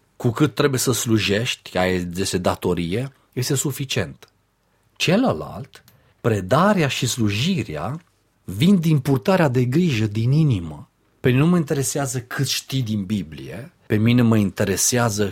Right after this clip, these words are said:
cât împlinești din ceea ce știi. Și am spus unei persoane care m-a întrebat, „Ă, la voi la biserică, așa, cam câți vin?” Și am zis, „Să știi, nu știu dacă i-am numărat vreodată, dar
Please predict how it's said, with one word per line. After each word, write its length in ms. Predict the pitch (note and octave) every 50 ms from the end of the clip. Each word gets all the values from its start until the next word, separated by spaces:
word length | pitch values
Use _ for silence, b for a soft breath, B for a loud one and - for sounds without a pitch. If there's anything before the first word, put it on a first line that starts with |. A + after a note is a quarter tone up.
| -
cât 260 | - - - - - -
împlinești 920 | F2 D#2+ D#2+ - - D#2+ D2+ E2 F#2+ A#2+ A#2 - - - - - - - _ _
din 300 | - F2+ F2 F2 E2+ F2
ceea 280 | - - - - - -
ce 140 | - - -
știi. 380 | - - - - - - - _ b b b b b b
Și 80 | - -
am 100 | G2+ G2
spus 380 | - - - A2 A2 - -
unei 340 | - A2+ G#2 G2+ F#2+ F#2 F2+
persoane 440 | F2 - F#2 F2 - - G2+ G2 F#2+
care 200 | F2+ - - F2
m-a 80 | F2 E2+
întrebat, 520 | E2+ - - E2+ F2 G2 G2+ G2 _ -
„Ă, 140 | G2+ F#2+ F2+
la 100 | F2+ F#2
voi 140 | F2+ F#2+ G2+
la 60 | G2
biserică, 640 | F2+ F#2 F#2 - G#2 G2+ F#2+ G2 F#2 - - - F#2+
așa, 320 | F#2 F2+ F2+ - - F#2+
cam 220 | - - G2+ G2 G#2
câți 240 | - - B2 G#2+ G2
vin?” 280 | E2 D2 - - - _ _ _ _ _ _ _ _ _ _ _ _ -
Și 140 | - -
am 140 | B2 A2+ A2
zis, 80 | G#2 -
„Să 80 | -
știi, 460 | G#2 - - - C#3 C3 B2+ A#2+ A#2+ _ _ _ _ _ _ _ _ _ _ _ _ _ _ _ _ _ _ _ _ _
nu 220 | - G#2+ G#2 A2+
știu 140 | A2+ - A#2
dacă 160 | G#2 G2 - -
i-am 100 | G2 F#2
numărat 340 | F#2 F2+ F2 F2+ F2+ F2+ E2
vreodată, 580 | E2 D#2+ D#2 D#2 D2+ - - - A#2 A#2+ B2 _ _ _ _ _ _ _ _ b b b b
dar 580 | b F#2 F2 G2 F#2 G2 A2 A#2+ B2 B2 A#2